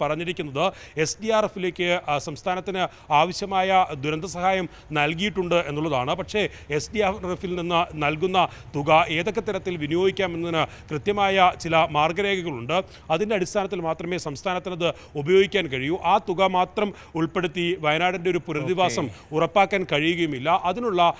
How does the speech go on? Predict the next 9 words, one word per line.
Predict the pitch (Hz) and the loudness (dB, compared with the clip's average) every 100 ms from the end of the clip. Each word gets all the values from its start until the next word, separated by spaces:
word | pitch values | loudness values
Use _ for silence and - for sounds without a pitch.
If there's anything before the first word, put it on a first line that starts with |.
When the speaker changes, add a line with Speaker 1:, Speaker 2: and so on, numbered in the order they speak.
| - | -2
Speaker 1:
ആ, | 147 147 | 2 2
തീവ്ര | 151 175 214 | 0 -4 -2
നടപടികൾ | 196 175 180 175 175 | -2 -2 -2 -4 -4
സംസ്ഥാന | 165 147 - 185 | -6 -6 -4 -4
സർക്കാരിന്, | 185 180 180 170 170 156 - - | -4 -4 -2 0 0 -2 -4 2
ആ, | 151 165 170 | 2 2 -2
നടത്തുമ്പോഴും | 160 147 165 220 175 165 170 | 0 2 2 0 -2 -2 -4
Speaker 2:
ശരി. | 165 | -8
Speaker 1:
ഒറ്റയ്ക്ക് | 147 247 254 214 | -8 -6 -2 0